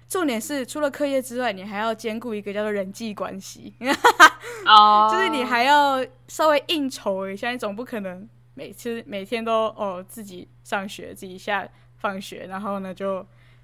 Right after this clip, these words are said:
Speaker 1: 自己做自己的事，然后都不跟别人交流这样子。我真的觉得人际互动要做这个的话，就会花很多时间，所以呢，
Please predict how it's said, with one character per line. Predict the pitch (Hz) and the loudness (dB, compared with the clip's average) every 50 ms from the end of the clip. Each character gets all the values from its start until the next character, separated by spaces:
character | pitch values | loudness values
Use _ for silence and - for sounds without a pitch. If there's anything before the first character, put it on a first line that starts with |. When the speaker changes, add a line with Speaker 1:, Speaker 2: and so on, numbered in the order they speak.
| _ - _ _ _ - _ _ _ _ _ | _ -20 _ _ _ -20 _ _ _ _ _
Speaker 1:
自 | - - | -10 -8
己 | 233 208 | -8 -4
做 | 202 220 208 | -4 -4 -4
自 | 202 220 | -4 -6
己 | 202 | -8
的 | 180 202 | -8 -10
事， | - - 196 | -10 -12 -10
然 | 190 185 | -8 -8
后 | 190 190 | -4 -4
都 | 202 | -4
不 | 202 202 220 202 | -4 -6 -8 -6
跟 | 214 214 208 | -6 -6 -6
别 | 190 190 180 | -6 -8 -8
人 | 190 185 190 | -10 -10 -6
交 | - 208 196 190 190 | -4 -2 -2 -2 -4
流 | 190 - - - | -6 -10 -14 -14
这 | - - | -14 -16
样 | - - - - | -16 -16 -16 -18
子。 | - - | -10 -8
我 | 220 240 | -4 0
真 | 311 381 | 0 0
的 | 370 320 | 0 2
觉 | 277 254 240 | 2 2 4
得 | 247 254 262 262 262 254 247 240 - - - _ - - - - | 4 4 4 4 2 0 0 -4 -10 -20 -20 _ -20 -16 -10 -4
人 | 240 233 226 226 233 | -2 -2 0 -2 -2
际 | 262 277 262 | -2 -2 0
互 | 285 262 247 | 0 0 -2
动 | 247 247 247 233 226 | 0 0 0 2 2
要 | 226 233 233 226 220 | 2 2 2 0 0
做 | 220 - 247 226 202 | -2 -4 -2 -2 -2
这 | 202 220 214 | -2 -4 -4
个 | 196 196 | -4 -6
的 | 185 185 | -8 -6
话， | 208 202 196 190 | -4 -4 -4 -4
就 | 190 202 196 | -4 -4 -4
会 | 196 196 196 190 | -2 -2 -4 -6
花 | 190 - 208 202 190 | -6 -4 -4 -4 -4
很 | 185 | -4
多 | 175 180 185 | -8 -10 -10
时 | - - - | -12 -14 -18
间， | - - - - - 220 | -20 -20 -20 -20 -20 -14
所 | - - 220 | -8 -6 -4
以 | 220 214 | -4 -4
呢， | 202 196 190 185 | -4 -6 -8 -10